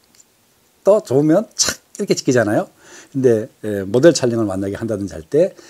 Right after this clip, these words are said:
에, 모델에게 꼭 좋은 표정이거나 좋은 포즈가 있을 때만 샷다를 누르는 게 아니에요. 이 샷다 소리라는 것은 모델 귀에도 들리잖아요. 그래서,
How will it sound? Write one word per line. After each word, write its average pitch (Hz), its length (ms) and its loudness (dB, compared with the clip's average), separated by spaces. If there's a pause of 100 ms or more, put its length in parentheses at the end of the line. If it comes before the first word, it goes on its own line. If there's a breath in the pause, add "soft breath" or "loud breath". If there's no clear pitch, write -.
(280 loud breath)
에, 120 80 -6
모델에게 120 840 2 (680 soft breath)
꼭 311 300 2
좋은 190 540 4
표정이거나 185 720 0
좋은 156 340 2
포즈가 240 460 0
있을 - 240 -6
때만 285 160 4
샷다를 - 340 -4
누르는 127 300 -2
게 117 80 -4
아니에요. 87 580 -10 (680 soft breath)
이 120 280 2
샷다 220 300 0
소리라는 135 480 2
것은 107 300 -4
모델 180 280 2
귀에도 123 260 0
들리잖아요. 101 640 -6 (360 soft breath)
그래서, 139 340 -2